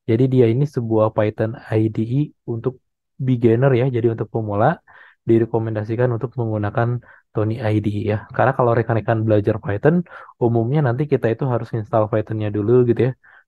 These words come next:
Baru nanti kita install, eh, kode editor, misalnya V S Code. Nanti juga ada setting environment ya. Tapi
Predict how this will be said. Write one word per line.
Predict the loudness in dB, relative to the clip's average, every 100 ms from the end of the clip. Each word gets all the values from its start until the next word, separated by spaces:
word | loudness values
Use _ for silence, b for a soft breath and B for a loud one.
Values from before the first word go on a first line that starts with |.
| -2
Baru | 0 0
nanti | -2 0
kita | 0 -2 -4
install, | -2 0 0 -2 -6
eh, | -8 -4
kode | -2 -2
editor, | -2 0 0 0
misalnya | -2 -4 -4
V | -4
S | -6 0
Code. | 0 0 B B B B _ -8
Nanti | 0 0
juga | 2 2 2
ada | 2 0 -2
setting | -6 -6 -6
environment | -6 -2 -2 0 2 2
ya. | 0 -2 -6
Tapi | -4